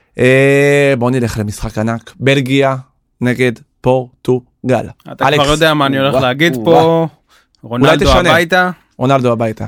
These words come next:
Speaker 2: בלגיה עולה.
Speaker 1: בלגיה עולה.
Speaker 3: איקס אפשר להגיד במשחק הזה?
Speaker 1: יהיה איקס, אבל, אה, מי
Speaker 3: אה,
Speaker 1: עולה, אני מבקש.
Speaker 3: לא תופ-, אז אני לא יכול להגיד את
Speaker 1: רוצה
Speaker 3: ה-איקס
Speaker 1: לדעת
Speaker 3: שלי.
Speaker 1: מי עולה.
Speaker 3: פורטוגל עולה.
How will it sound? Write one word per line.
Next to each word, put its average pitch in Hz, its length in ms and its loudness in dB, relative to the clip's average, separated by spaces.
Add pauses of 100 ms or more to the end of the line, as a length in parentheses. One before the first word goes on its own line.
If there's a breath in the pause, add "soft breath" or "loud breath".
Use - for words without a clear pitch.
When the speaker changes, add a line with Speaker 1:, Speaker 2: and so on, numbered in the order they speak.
Speaker 2:
בלגיה 135 360 -2
עולה. 120 180 -2 (240)
Speaker 1:
בלגיה 147 360 2
עולה. 135 260 2 (720)
Speaker 3:
איקס 202 280 0
אפשר 156 280 0
להגיד 226 360 2
במשחק 254 380 -2
הזה? 294 220 -4
Speaker 1:
יהיה 185 260 2
איקס, 196 460 0
אבל, 160 320 2
אה, 170 360 4
מי 180 120 0
Speaker 3:
אה, 220 60 4
Speaker 1:
עולה, 214 220 4
אני 151 120 0
מבקש. 131 440 -4
Speaker 3:
לא 175 120 4
תופ-, 165 240 -4
אז 139 160 0
אני 151 80 0
לא 170 60 2
יכול 160 160 0
להגיד 139 160 -2
את - 60 -2
Speaker 1:
רוצה 180 140 2
Speaker 3:
ה-איקס 196 140 4
Speaker 1:
לדעת 180 100 2
Speaker 3:
שלי. 170 100 0
Speaker 1:
מי 170 40 6
עולה. 143 200 2 (480 soft breath)
Speaker 3:
פורטוגל 143 480 0
עולה. 123 160 -2